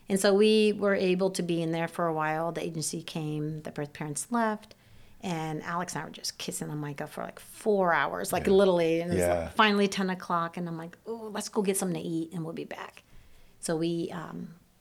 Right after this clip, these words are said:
Speaker 1: you know, put Micah in his little incubator thing, and, you know, the nurse was really firm. She, you know,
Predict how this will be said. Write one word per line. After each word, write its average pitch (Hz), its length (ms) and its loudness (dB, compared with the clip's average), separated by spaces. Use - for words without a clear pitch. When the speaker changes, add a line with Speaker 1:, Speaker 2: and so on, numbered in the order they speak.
Speaker 1:
you 160 80 -4
know, 151 60 -6
put 175 180 -6
Micah 160 260 -4
in 160 140 -4
his 156 180 -6
little 151 400 -4
incubator 165 560 0
thing, 156 400 -4
and, 147 180 -4
you 208 80 4
know, 196 60 4
the 185 120 6
nurse 190 340 6
was 175 180 0
really 185 440 8
firm. 170 460 2
She, - 160 -6
you 190 140 0
know, 165 140 -4